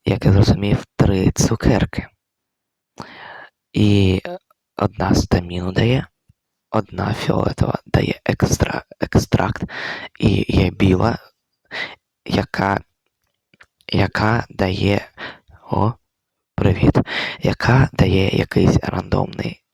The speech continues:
ефект на п'ятдесят відсотків. Мені зда-, здається, що це просто ремейки. Ой,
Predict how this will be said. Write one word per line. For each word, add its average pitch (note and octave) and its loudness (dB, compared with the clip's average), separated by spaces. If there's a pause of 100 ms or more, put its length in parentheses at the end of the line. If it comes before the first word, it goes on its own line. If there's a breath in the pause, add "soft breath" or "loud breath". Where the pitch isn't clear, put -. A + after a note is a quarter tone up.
(300)
ефект - 2 (580)
на - 2
п'ятдесят - -2
відсотків. - -4
Мені A2+ 2
зда-, G#2 4 (300 loud breath)
здається, G#2 4
що - 2
це - 2
просто - -2 (380)
ремейки. G2 0 (720 loud breath)
Ой, A#2+ 0